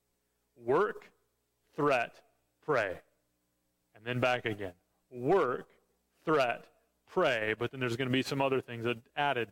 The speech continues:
to the prayer the second time around. So that's what we're gonna look at today. So, chapter three lays out, uh, a bit about what the work looked like. So at the end of chapter two, a group of people was recruited.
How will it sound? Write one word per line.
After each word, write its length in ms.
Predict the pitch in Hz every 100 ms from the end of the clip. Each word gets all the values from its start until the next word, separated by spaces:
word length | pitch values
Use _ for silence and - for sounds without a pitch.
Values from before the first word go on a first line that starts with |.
| _
to 260 | 107 101 98 _
the 80 | 120
prayer 400 | - 117 101 101 - _ -
the 60 |
second 360 | 123 120 110 120 -
time 200 | 147 151
around. 240 | 156 160 _ _ -
So 40 |
that's 120 | 190
what 60 | 202
we're 80 | 160
gonna 120 | 147
look 200 | 143 220
at 200 | 208 -
today. 220 | 113 95 _ _ _
So, 240 | - 147 - - - -
chapter 400 | 170 196 262 240
three 480 | 220 165 131 143 - -
lays 420 | 160 156 226 220 208
out, 400 | 170 143 156 - - -
uh, 220 | 165 160 170
a 200 | 156 120
bit 200 | 190 233
about 640 | 196 165 151 151 - - -
what 340 | 165 208 185
the 120 | 190
work 440 | 180 156 180 180 -
looked 380 | 147 160 - 123
like. 300 | 101 95 -
So 220 | - 180
at 120 | 156
the 140 | 175 208
end 100 | 233
of 60 |
chapter 400 | 196 240 233 214
two, 340 | - 226 247 - - 160
a 100 | 170
group 340 | 143 214 220
of 160 | 240 170
people 320 | 240 226 226
was 160 | 190 156
recruited. 600 | 180 - 226 233 247